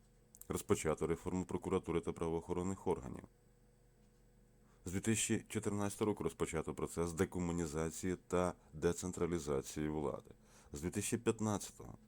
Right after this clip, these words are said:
початок реформування армії, запровадження нових стандартів нато,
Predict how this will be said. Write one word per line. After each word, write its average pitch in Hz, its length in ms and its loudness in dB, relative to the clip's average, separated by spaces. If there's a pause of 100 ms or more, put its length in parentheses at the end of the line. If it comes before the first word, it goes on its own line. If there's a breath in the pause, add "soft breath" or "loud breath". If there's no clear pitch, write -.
початок 78 460 -2
реформування 85 760 0 (100)
армії, 65 400 -2
запровадження 78 640 0
нових 80 260 0
стандартів 85 580 -2
нато, 82 380 -4